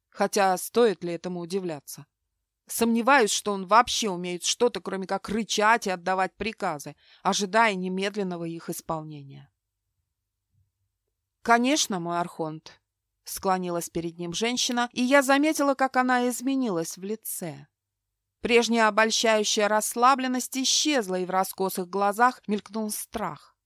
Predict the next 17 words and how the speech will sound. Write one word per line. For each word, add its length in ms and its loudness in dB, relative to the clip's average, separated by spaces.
"Ты 120 -4
будешь 300 -2
доволен". 680 0
"Очень 440 4
на 200 2
это 140 -2
надеюсь", — 800 -2
последовал 680 -2
высокомерный 880 -8
ответ. 600 -14
Нас 240 2
повели 380 0
вперёд 480 -2
приглашающими 880 0
жестами, 640 -4
указывая 600 -2
дорогу. 520 -10